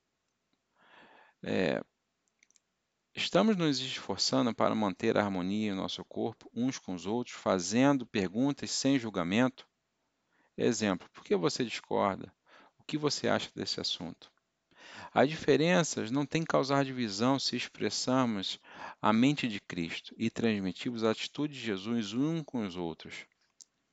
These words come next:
Mesmo entre os discípulos de Jesus, haviam opiniões diferentes sobre como se relacionar com os governantes romanos, os líderes religiosos judeus ou até mesmo com o povo judeu. Não temos que concordar, inclusive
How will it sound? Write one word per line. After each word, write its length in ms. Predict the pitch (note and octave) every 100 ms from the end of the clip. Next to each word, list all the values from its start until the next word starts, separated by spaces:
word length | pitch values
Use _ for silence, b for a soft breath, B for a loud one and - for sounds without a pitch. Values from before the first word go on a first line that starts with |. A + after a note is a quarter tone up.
| _ _ _ B B B B
Mesmo 380 | A2+ D#3+ F3+ E3
entre 220 | E3 -
os 60 | C#3
discípulos 580 | C3+ - F#2+ F#2 F#2 F#2
de 80 |
Jesus, 540 | F#2+ F#2+ F2 A2 A#2+ -
haviam 260 | G2 G#2 C3
opiniões 360 | - C#3+ C#3+
diferentes 520 | - - D3 D#3+ F3+
sobre 320 | - A#2+ A#2 A2
como 300 | - B2+ C3
se 140 | -
relacionar 560 | A2+ G#2+ - G2+ A#2 C#3
com 180 | B2
os 80 | A2
governantes 560 | A2 A2 G2+ G2 F#2 -
romanos, 600 | F#2+ F2+ E2 C#2+ - - _ B B B B B
os 120 | G2
líderes 500 | F#2 C3 D3+ D3+ C3+
religiosos 640 | A#2+ A#2 A#2 G#2+ G#2+ A2+ G2+
judeus 640 | F#2+ D#2+ A2+ C#3+ D3+ G#2+
ou 120 | G#2+
até 240 | G#2+ C#3+
mesmo 420 | D#3 C#3 D#3 E3 D3+
com 180 | D#3
o 60 | D#3+
povo 340 | - D3 E3
judeu. 420 | D#3 A#2+ F#2+ D2+ - _ _ _ _ _ _ _ _ B B _
Não 160 | D3+
temos 340 | F3+ A3 B3+ A3+
que 140 | -
concordar, 760 | C3+ C3 A2+ G#2 G2 G2+ G2+ G2+
inclusive 840 | G#2+ D3 - F#2+ F#2+ B2 B2 G#2